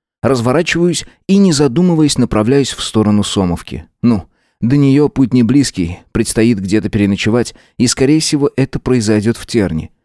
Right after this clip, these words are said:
что примерно составляет одну треть до дома. Так и поступил. В гостиницу заселился в одиннадцатом часу, на байке гнать по ночной дороге небезопасно.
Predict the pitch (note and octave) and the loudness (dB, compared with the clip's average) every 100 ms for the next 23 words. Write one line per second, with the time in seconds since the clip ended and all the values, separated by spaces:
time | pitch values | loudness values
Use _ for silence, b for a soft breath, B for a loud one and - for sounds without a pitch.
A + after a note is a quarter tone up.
0 | _ _ - - D#3 C#3+ - E3 D#3+ C3 | _ _ -6 0 2 2 0 0 2 2
1 | B2 - A2+ B2+ A#2+ B2 A2+ G#2+ B2 C3+ | 0 0 -4 0 2 2 2 0 0 0
2 | - G2+ G2+ G2 F#2 F2 D2+ D#2 _ _ | 0 0 0 0 0 0 -2 -8 _ _
3 | _ _ F#3 F#3 - - G2+ - A#2 - | _ _ -6 -4 -4 -2 -2 -2 -2 -6
4 | _ _ - A2 D3 - F3+ F3 B2+ A2+ | _ _ -8 -2 -2 0 0 0 0 0
5 | A2 - B2 B2+ A2 G#2 A2 C3 A#2 - | 0 2 0 0 0 0 2 0 0 -2
6 | A2+ - A2+ - D#3+ - - A2 A2 C3 | -2 -2 -4 -4 -4 -6 -2 0 2 0
7 | C#3+ - F#2+ G#2+ C3 - G2+ G2 - G#2+ | 0 -2 0 0 0 -2 -2 -2 -2 -2
8 | G2+ G2 A2 G#2+ G2+ G2 G2+ G2 A2 - | 0 0 0 0 0 0 -2 -2 -2 -4
9 | - | -10